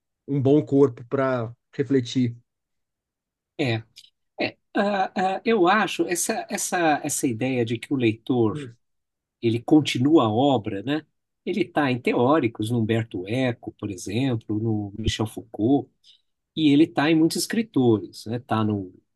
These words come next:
Speaker 2: tá no Borges sempre, né? O Borges gostava de dizer que mais que um escritor, ele se orgulhava de ser um leitor.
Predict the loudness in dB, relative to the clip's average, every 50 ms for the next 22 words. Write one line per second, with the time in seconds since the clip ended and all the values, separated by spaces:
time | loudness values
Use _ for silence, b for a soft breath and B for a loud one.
0 | _ _ -14 -8 -6 -6 -2 0 0 2 2 2 0 0 -2 -4 -2 -2 0 2
1 | 2 0 0 0 -2 -2 -2 -2 0 0 0 0 0 -2 -4 -6 -6 -6 -8 -8
2 | -6 -6 -4 -2 -2 -2 0 -2 -4 -6 -8 -8 -6 -6 -6 -6 -6 -6 -4 -2
3 | -2 -2 -2 -4 -6 -6 -6 -6 -6 -6 -8 -8 -4 0 2 2 4 4 2 0
4 | -4 -6 -4 -4 -2 0 0 0 2 2 2 0 0 0 -4 -6 -4 -2 -2 -2
5 | 0 0 2 2 2 0 -2 _ -4 -2 0 0 0 -2